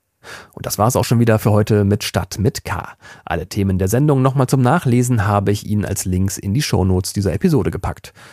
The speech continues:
Wenn Sie keine Folge von diesem oder unseren anderen Podcasts verpassen wollen, dann abonnieren Sie uns doch gerne überall da, wo es Podcasts gibt.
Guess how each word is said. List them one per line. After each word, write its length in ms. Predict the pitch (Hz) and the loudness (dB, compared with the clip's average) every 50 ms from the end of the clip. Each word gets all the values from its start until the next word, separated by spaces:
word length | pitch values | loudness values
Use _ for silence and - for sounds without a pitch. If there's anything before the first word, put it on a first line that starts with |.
| - - - - _ _ _ | -20 -20 -20 -20 _ _ _
Wenn 220 | - - 85 87 92 | -8 -6 -4 -4 -2
Sie 180 | 90 107 147 | -2 -2 -2
keine 300 | 156 - 135 139 139 135 | -2 0 0 0 2 0
Folge 280 | - - 151 165 165 151 | 0 0 0 2 2 0
von 200 | - 143 127 120 | 0 0 0 2
diesem 340 | 147 196 190 156 113 107 - | 2 2 2 2 2 0 2
oder 240 | - 113 104 110 - | 0 0 0 0 0
unseren 280 | - 113 117 117 95 | 0 0 0 0 -2
anderen 380 | 67 120 165 190 175 127 110 110 | -2 0 0 0 2 2 0 0
Podcasts 640 | - - 104 - - - 101 90 92 - - - - | 0 -2 -4 -4 -2 -4 -2 -2 -4 -4 -10 -12 -6
verpassen 440 | - 101 - 120 139 - - 127 | -6 -4 -2 -2 -2 0 0 2
wollen, 260 | 98 92 98 101 98 - - - - - - - | 4 4 4 4 2 0 -4 -12 -18 -16 -10 -4
dann 240 | 92 87 98 95 | -2 0 0 0
abonnieren 560 | - - - 98 98 101 98 104 139 180 165 143 | -2 -2 -4 -2 0 0 2 2 4 4 4 4
Sie 80 | 131 | 2
uns 200 | 120 107 117 - | 2 2 0 0
doch 200 | - 107 - - | 0 -2 -2 0
gerne 260 | - 113 104 101 104 | 0 0 2 2 2
überall 340 | 90 78 101 98 87 92 95 | 2 0 0 0 0 0 0
da, 300 | 92 104 101 120 143 143 - | 0 0 0 0 -2 -2 -4
wo 180 | - 101 104 101 | -4 -4 -2 -2
es 100 | - - | -2 -4
Podcasts 720 | - - - 98 - - - 90 85 - - - - - | -4 -4 -4 -4 -4 -6 -8 -6 -6 -8 -10 -12 -12 -8
gibt. 360 | - - 78 _ - - - | -6 -6 -6 _ -10 -20 -20